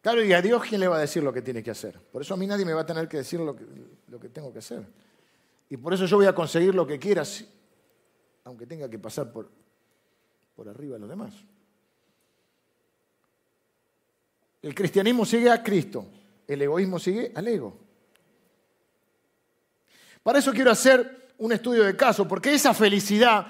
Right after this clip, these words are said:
es como que hay dos tesis. La felicidad es, te lo va a dar que tengas todo lo que quieras, algo o alguien, porque buscamos muchas maneras de ser feliz, teniendo cosas, mm, eh, buscando lugares, bienes o personas.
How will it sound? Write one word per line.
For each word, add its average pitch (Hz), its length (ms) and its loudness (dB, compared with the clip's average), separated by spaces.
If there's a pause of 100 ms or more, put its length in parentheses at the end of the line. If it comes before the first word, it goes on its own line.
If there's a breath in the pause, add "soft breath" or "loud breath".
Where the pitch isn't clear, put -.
(140 loud breath)
es 202 100 -4
como 254 180 0
que 247 80 0
hay 226 100 0
dos 240 260 0
tesis. 180 560 -2 (240 loud breath)
La 185 140 4
felicidad 208 600 2
es, 185 260 -2 (220 loud breath)
te 196 100 2
lo 196 100 4
va 226 100 6
a 247 180 6
dar - 300 -6
que 196 100 -4
tengas 233 340 0
todo 269 360 6
lo 220 120 -2
que 196 120 -8
quieras, 220 440 2 (920)
algo 233 360 4
o 185 160 4
alguien, 165 460 2 (240)
porque 143 220 -12
buscamos 175 340 -2
muchas 180 320 -2
maneras 143 460 -2
de 113 80 -20
ser 123 140 -12
feliz, 131 360 -12 (180 soft breath)
teniendo 151 360 -2
cosas, 202 480 0 (260 loud breath)
mm, 139 340 -12
eh, 135 240 -12
buscando 135 840 -8 (240)
lugares, 190 500 0
bienes 240 460 0
o 175 140 -4
personas. 127 560 -10